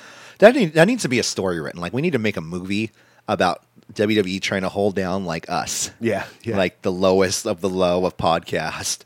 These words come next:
Speaker 1: <laughs> 'Cause, I mean, like, let's face it. That's where we are, you know?
Speaker 2: Yeah, yeah. We're, well, okay. Well, I think we're a step above the lowest of the low because we have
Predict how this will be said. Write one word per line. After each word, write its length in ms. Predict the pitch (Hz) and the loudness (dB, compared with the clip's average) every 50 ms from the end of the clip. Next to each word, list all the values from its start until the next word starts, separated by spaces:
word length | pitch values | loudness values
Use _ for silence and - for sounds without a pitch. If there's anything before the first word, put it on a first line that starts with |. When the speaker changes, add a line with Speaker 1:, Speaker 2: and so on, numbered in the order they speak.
| - | -10
Speaker 1:
<laughs> 580 | - 107 - - - - - - - - - - | -8 -8 -8 -8 -14 -20 -20 -20 -18 -18 -10 -2
'Cause, 180 | - 135 117 131 | 0 2 4 4
I 60 | 120 | 4
mean, 220 | 113 101 90 85 | 4 2 -4 -6
like, 240 | 85 82 80 - - | -8 -10 -8 -2 2
let's 160 | 123 120 - | 2 2 2
face 300 | - 135 143 117 98 - 80 | 4 4 6 6 6 2 -2
it. 200 | 76 76 - - - _ _ - | -8 -8 -8 -10 -16 _ _ -20
That's 380 | 127 117 104 107 117 104 95 - | -18 -12 -2 0 2 2 2 2
where 120 | 110 101 | 0 2
we 140 | 92 92 95 92 | 2 2 2 0
are, 220 | 82 82 76 85 | 0 0 -2 -2
you 100 | 92 95 | -2 2
know? 80 | 165 190 | 6 6
Speaker 2:
Yeah, 160 | 208 240 254 | 6 6 6
yeah. 240 | 185 170 170 190 196 | 6 4 4 4 2
We're, 340 | 156 135 147 160 170 170 | 2 2 2 2 2 0
well, 340 | - 147 143 - 160 160 156 | 0 0 2 4 6 6 6
okay. 260 | - - - 127 139 | 6 4 4 2 2
Well, 360 | 151 156 139 135 135 127 127 - - | 4 4 6 6 6 6 4 0 0
I 100 | - 180 | -2 0
think 240 | 185 202 190 170 - | 2 2 0 4 6
we're 160 | 147 143 127 | 6 6 6
a 100 | 76 85 | 6 2
step 260 | - - - 110 - | -2 -2 -2 0 0
above 240 | 98 85 82 120 190 185 | 0 0 0 0 0 2
the 60 | 127 | 2
lowest 280 | 90 85 80 76 - - | 2 2 0 0 -2 -6
of 100 | 69 60 | -12 -10
the 60 | 64 | -10
low 320 | 71 69 71 80 110 175 - _ _ _ _ - | -8 -6 -4 -2 -4 -4 -4 _ _ _ _ -14
because 220 | - 90 87 87 | -10 -10 -6 0
we 120 | 113 123 | 2 2
have 400 | 113 113 117 113 120 123 110 - | 4 6 6 6 6 4 0 -8